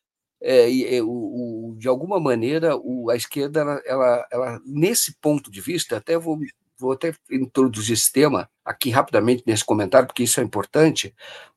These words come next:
é, a esquerda hoje, ela tá fazendo pouca manifestação. Ela, no passado, ela era,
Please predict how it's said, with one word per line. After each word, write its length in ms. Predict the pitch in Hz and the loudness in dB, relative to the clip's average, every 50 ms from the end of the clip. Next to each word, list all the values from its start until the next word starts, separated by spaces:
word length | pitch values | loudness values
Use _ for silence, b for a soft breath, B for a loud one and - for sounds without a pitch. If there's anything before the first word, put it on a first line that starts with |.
| _ _ _ _ | _ _ _ _
é, 300 | - 160 160 175 165 160 | 4 8 10 10 10 10
a 140 | 151 139 151 | 10 8 6
esquerda 520 | 147 147 - - 165 165 175 170 165 165 143 | 4 4 0 2 4 4 4 4 4 4 6
hoje, 400 | 151 165 170 160 151 175 170 - | 6 6 6 4 0 -4 -6 -6
ela 180 | - 147 156 165 | -4 -4 -4 -4
tá 140 | 165 170 156 | -4 -6 -8
fazendo 240 | - 160 170 170 160 | -6 -6 -8 -8 -8
pouca 320 | - 190 196 - - 156 | -6 -6 -6 -2 -2 -2
manifestação. 840 | 117 113 107 104 - 113 107 - - - - - - - - - _ _ _ _ _ _ _ _ _ _ _ - | -2 -2 -4 -6 -8 -10 -12 -10 -10 -10 -8 -8 -8 -10 -14 -16 _ _ _ _ _ _ _ _ _ _ _ -4
Ela, 180 | - 135 156 | 0 2 2
no 140 | 160 175 165 | 2 2 2
passado, 800 | 165 165 143 - - - - 170 156 165 165 117 101 104 95 101 | 2 0 2 2 2 4 4 6 6 4 2 0 -2 -6 -4 -2
ela 300 | 110 123 135 135 135 131 | 0 0 0 0 0 0
era, 600 | 127 127 135 143 139 143 139 139 135 117 107 110 | 0 2 2 2 2 2 2 2 2 0 -2 -4